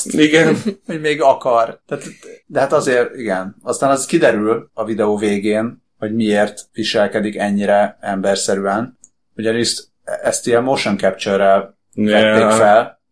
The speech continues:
Speaker 2: tehát, ö, beöltözött zöld ruhába a színész, és, és eljátszotta a robotot. Én néztem, hogy ezt vajon hogy csinálták, mert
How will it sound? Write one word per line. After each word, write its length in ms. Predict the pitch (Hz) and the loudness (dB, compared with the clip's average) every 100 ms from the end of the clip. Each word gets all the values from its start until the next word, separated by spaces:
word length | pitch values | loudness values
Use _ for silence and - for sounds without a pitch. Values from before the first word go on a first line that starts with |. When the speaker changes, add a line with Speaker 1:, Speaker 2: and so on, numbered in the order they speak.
| - | -6
Speaker 2:
tehát, 400 | 104 104 104 - | 0 0 0 0
ö, 240 | 110 107 110 110 | 2 2 2 -2
beöltözött 600 | - 107 101 95 98 104 | -6 -2 0 -2 -2 -2
zöld 280 | 98 107 98 | 0 0 0
ruhába 720 | 98 104 98 101 101 101 104 _ _ - - _ _ - | -2 0 2 2 2 2 -2 _ _ -20 -20 _ _ -10
a 60 | |
színész, 640 | - 113 104 110 - - - | -6 -2 0 0 -2 -6 -8
és, 480 | - 101 - - - | -4 -2 -2 -6 -10
és 140 | - - | -6 2
eljátszotta 600 | 107 104 - 117 107 110 | 4 4 2 -2 -2 0
a 40 | |
robotot. 400 | 107 113 127 - | 2 0 -2 -2
Én 100 | 135 | 0
néztem, 400 | 160 185 - 131 | 2 2 2 0
hogy 120 | 120 | 0
ezt 140 | 120 - | -4 0
vajon 200 | 123 117 | 0 2
hogy 140 | 113 | 0
csinálták, 560 | - 113 107 104 113 110 | -2 -2 0 2 0 2
mert 300 | 113 110 | 0 0